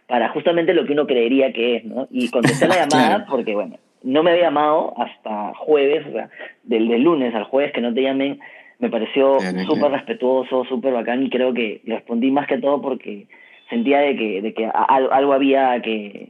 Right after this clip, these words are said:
Speaker 1: algo, algo necesitaba y, y me sorprendió. Finalmente ha sido una experiencia diferente, ¿no? Eh, nu-, siempre que he tenido vacaciones han sido para viajes, y me iba de viaje y nunca tenía como un espacio para mí, para, por ejemplo, ir al dentista, hacer trámites,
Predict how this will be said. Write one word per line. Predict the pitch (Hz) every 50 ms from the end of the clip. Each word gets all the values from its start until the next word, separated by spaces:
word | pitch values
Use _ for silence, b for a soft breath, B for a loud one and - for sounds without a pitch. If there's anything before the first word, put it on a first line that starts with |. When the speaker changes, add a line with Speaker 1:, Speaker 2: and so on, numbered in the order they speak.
| - -
Speaker 1:
algo, | 123 120 123 127 131 -
algo | 131 135 143 147
necesitaba | 143 135 - 120 - - 113 - 147 165 220
y, | 226 180 131 90 117 127
y |
me | 117 123 117
sorprendió. | 135 120 - - - 330 415 427 440 - _ _ - -
Finalmente | - 135 143 147 156 156 156 156 - 165 160 156 139 B B B B B B B -
ha | 139 143 -
sido | - 156 156 151
una | 156 156
experiencia | 156 - 135 120 131 135 139 135 139 151 147 147 139 135 127 123 120 113 110 107 107 - -
diferente, | 135 139 120 - 131 127 131 123 117 107 101 104
¿no? | 104 113 117 113 127 - - - - -
Eh, | 110 120 117 113
nu-, | 131 143 160 165 139 151 160 151 117 -
siempre | - 180 175 170 180 170
que | 170
he | 139
tenido | 160 160 160 156 160 160
vacaciones | 156 - 123 117 139 135 143 143 143
han | 131 123
sido | 123 139 131
para | 139 117 113
viajes, | 113 117 120 123 - 165 208 269 - _ B B B B B B B B B B B _ _
y | 131 131
me | 127 131 135
iba | 147 165 170
de | 151 139
viaje | 143 147 143 143 - 160
y | 147 131
nunca | 135 139 135 143 131
tenía | 120 113 117 127 131 131 131
como | 143 131 120 117
un | 120
espacio | 117 - - 127 123 - 143 127
para | 123 117 110 113
mí, | 131 147 151 156 156 156 156 156 B B B B B B _
para, | - 120 113 113 110 107 104 107
por | 104 107 107 -
ejemplo, | 127 110 98 - 104
ir | 95
al | 98 104
dentista, | 110 117 123 120 175 170 - - 131 120
hacer | - 120 113 107
trámites, | - - 147 160 160 156 151 143 131 139 135 123 123 120 117